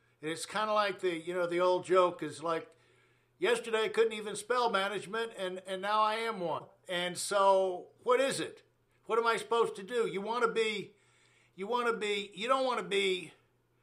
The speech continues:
bad. You don't wanna be a joke. You wanna be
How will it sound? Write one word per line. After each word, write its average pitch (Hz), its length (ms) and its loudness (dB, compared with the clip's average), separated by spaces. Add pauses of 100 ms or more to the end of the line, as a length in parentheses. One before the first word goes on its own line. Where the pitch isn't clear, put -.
(720)
bad. 165 800 2 (240)
You 180 120 -2
don't 233 120 4
wanna 226 120 2
be 180 220 2
a 156 100 -2
joke. 143 680 -2
You 226 120 -8
wanna 214 260 0
be 170 460 -4